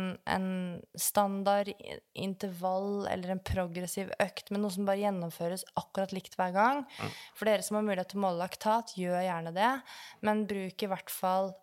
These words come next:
Speaker 1: eh, belastning, opplevd anstrengelse og, eh, for eksempel, eh, snittpuls da,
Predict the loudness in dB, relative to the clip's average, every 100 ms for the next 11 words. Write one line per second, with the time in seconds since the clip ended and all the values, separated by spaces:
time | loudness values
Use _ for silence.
0 | -4 0 0 2 0 0 -2 -2 -2 -2
1 | -6 -2 -2 0 -2 -2 -6 -6 -6 -6
2 | -4 2 2 2 -2 0 0 0 -2 -8
3 | -20 -20 -10 -4 -2 -2 -2 -2 -4 -2
4 | -2 -2 -6 -6 -6 -6 -6 -6 -6 -6
5 | -8 -8 -10 -14 -14 -16 -12 -6 -4 -4
6 | -6 -10 -4 -2 -2 2 2